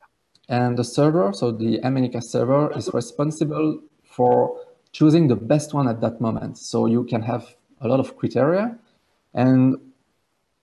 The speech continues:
to decide this, it will use I O M, and it will contact every, uh, service, uh, that is available. Uh, I forgot to mention that each service is a duplication of the other, so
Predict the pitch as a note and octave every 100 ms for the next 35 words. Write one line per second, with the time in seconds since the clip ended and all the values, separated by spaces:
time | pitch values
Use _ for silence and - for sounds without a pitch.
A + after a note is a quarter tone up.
0 | - C3 C3+ - F3 F#3 B2 C#3 C#3 -
1 | - A#2+ A#2+ - - B2+ C3 C#3 C3+ C#3+
2 | C#3+ B2+ A2+ - - _ _ _ A#2+ A#2
3 | A#2 B2 A#2+ - A#2+ - B2 B2+ B2+ -
4 | - C#3+ C3 C#3+ D3 - A2+ G#2+ A2+ A2
5 | A2 - A#2 - A#2 A2+ B2+ B2+ - -
6 | G2+ G2+ A2+ A#2+ A2 G#2+ - A2+ B2 -
7 | - G2+ - - - - A2 A2 B2 F3+
8 | A#3 A#3 _ _ _ _ _ A2 G#2+ -
9 | A#2 A#2 C3 A#2+ A#2+ - A#2+ A2+ G#2+ -
10 | - - B2+ A#2 - A#2+ B2 B2 G#2+ G#2
11 | G2+ A#2 A#2 A2 A#2+ A2+ G#2+ - A2+ G#2+
12 | A2 G#2+ A2 A2+ A#2+